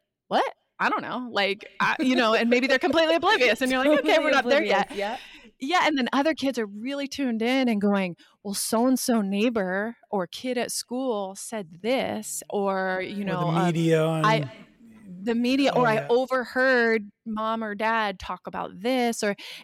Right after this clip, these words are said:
Speaker 1: and, and it's kind of brewing in their head, and so you wanna, like, help them process that more, right? Versus you just going in to tell them things.
Speaker 2: Mm-hmm.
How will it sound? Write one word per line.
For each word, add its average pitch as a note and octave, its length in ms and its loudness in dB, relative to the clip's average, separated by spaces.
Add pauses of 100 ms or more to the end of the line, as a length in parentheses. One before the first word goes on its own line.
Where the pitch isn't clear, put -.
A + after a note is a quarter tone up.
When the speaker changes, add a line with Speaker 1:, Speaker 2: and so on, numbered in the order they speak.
Speaker 1:
and, A3+ 260 0
and A3+ 140 0
it's - 80 -6
kind A#3 240 -4
of F#3+ 120 -12
brewing A3 300 2
in A3+ 100 -4
their F#3 120 -6
head, B3+ 420 -6
and G#3 140 -8
so - 100 -10
you G3 220 -8
wanna, G#3 260 -6
like, F3 160 -10
help - 320 -8
them F3+ 180 -6
process - 640 -10
that - 320 -8 (100)
more, F3+ 380 -8
right? F#3 320 -4
Versus F3+ 460 -6
you F#3+ 160 -4
just F3 260 -10
going E3+ 300 -6
in D#3 100 -12
to D3 60 -12 (100)
tell F3 300 -10
them - 280 -10
things. - 480 -16 (880)
Speaker 2:
Mm-hmm. D#3+ 460 -20